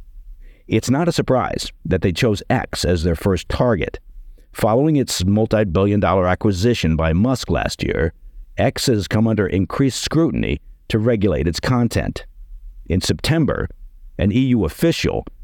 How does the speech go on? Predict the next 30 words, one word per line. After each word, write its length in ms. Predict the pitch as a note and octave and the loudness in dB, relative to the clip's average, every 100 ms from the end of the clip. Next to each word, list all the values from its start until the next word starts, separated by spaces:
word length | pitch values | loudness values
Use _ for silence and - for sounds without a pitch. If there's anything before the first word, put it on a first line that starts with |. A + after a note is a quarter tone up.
| - | -8
denounced 480 | - G2+ G#2+ C3 - | 0 2 2 0 0
X 300 | E2 F2 - | 0 0 0
as 300 | - F#2 D#2+ | 0 0 2
the 260 | F2 F2 E2+ | 0 0 0
largest 760 | F#2 F#2 B2+ D3+ D#3+ D3+ - | 0 2 2 2 0 -2 -4
source 460 | - - C#3+ B2 - | -6 0 2 2 2
of 140 | C2 | -2
fake 360 | - - C3+ - | -2 0 0 2
news 380 | G#2+ D2+ D2 D#2 | 0 2 0 -2
globally. 720 | - A2 A2 F#2+ C2+ G1+ - - - - - - - | 0 2 2 2 -2 -4 -10 -14 -18 -18 -18 -20 -6
A 80 | - | 0
month 260 | F#2+ F2+ - | 2 2 2
later, 520 | A#2 E3+ A2+ - F2 - - - - | 2 4 2 0 -2 -4 -20 -12 -2
the 140 | F#2+ | 0
E 80 | B2 B2 | 2 2
U 140 | A#2 | 2
intensified 720 | F#2+ - E3+ D3+ C3+ F#2+ D#2 | 0 0 -2 0 0 2 0
its 140 | C2 - | -2 -2
demands, 500 | D2 A#1+ G1+ - - - - - - | 0 0 -2 -6 -10 -16 -20 -20 -10
pressing 380 | - G2 - E3 | 0 0 2 0
the 80 | D#3+ | 2
company 400 | C3+ A2 G2 F#2+ | 0 2 2 0
for 160 | - | 0
details 760 | G2 G#2+ C#3 - B1 G1+ G1+ - - - | 0 2 0 0 0 0 -4 -6 -14 -10
on 160 | - E2+ | -2 0
how 180 | F2 F2 | 2 0
it 80 | D#2 | 0
handles 380 | G2+ A2+ B2+ | 0 0 0
hate 220 | - D#3 - | 0 -2 -2
speech, 440 | - C3 C#3+ - | -2 -2 -2 -6